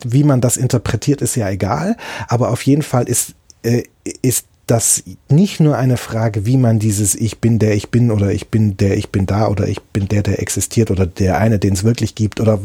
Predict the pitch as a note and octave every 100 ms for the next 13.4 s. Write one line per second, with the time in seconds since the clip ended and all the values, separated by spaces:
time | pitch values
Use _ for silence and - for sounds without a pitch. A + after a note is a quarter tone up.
0 | G2 A#2+ - B2 G#2+ B2+ B2 G#2+ C3 B2+
1 | A2+ A2 G#2+ - - - - - - A2
2 | G#2+ G#2 - - - - A2 D3+ - C3
3 | A2+ - G#2+ - F#2+ E2+ E2+ E2 F2+ -
4 | - - - - G#2 - G2+ D3 - C#3
5 | C#3+ D#3 G3 - - - - - - -
6 | - _ _ _ _ _ _ _ _ _
7 | - - D3 A#2 A#2+ E3 G3 - D3+ -
8 | - _ _ _ - C3 C#3 C3+ A#2 A#2+
9 | G2+ - - B2 G#3 C#4 C#4+ - _ _
10 | _ _ _ _ _ _ _ _ _ -
11 | - C#3 C#3 F3+ - - D3 C#3+ - -
12 | - B2 A#2 A#2 - _ - B2 E3 F#3+
13 | F#3 F#3+ G#3